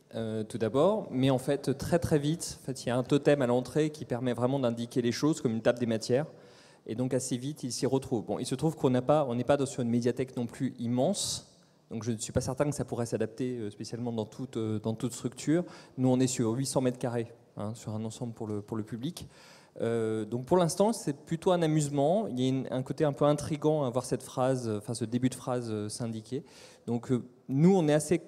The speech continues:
contents parce que l'idée, c'était quand même non pas de rester uniquement sur quelque chose de très basique, euh, par pôle en disant, bah, « Tiens, on va faire un truc, ça sera vie quotidienne. »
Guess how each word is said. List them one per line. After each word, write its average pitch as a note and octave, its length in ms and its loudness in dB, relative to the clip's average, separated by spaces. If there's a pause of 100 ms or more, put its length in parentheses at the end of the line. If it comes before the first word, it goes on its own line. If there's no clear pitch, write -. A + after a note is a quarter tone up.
(120)
contents E3 380 4
parce F3 120 0
que C#3+ 80 4
l'idée, C3 240 2
c'était C#3+ 260 2
quand C3 120 2
même C#3 320 2
non C#3 160 2
pas D3+ 160 2
de C#3 80 -2
rester B2+ 320 -2
uniquement B2+ 280 -2
sur C3 120 -10
quelque A2+ 100 -6
chose A#2+ 140 -6
de A#2+ 100 -2
très B2 240 -2
basique, B2 480 0
euh, G#2 300 0
par - 240 -4
pôle C3 320 2
en A2 80 0
disant, G#2+ 260 0
bah, « G#2+ 140 -4
Tiens, A#2+ 120 -6
on A#2+ 40 -4
va G2+ 100 2
faire G#2+ 160 -2
un G#2 60 -2
truc, A#2 160 -4 (200)
ça - 140 -10
sera - 180 -2
vie A#2+ 140 -4
quotidienne. » B2+ 560 -2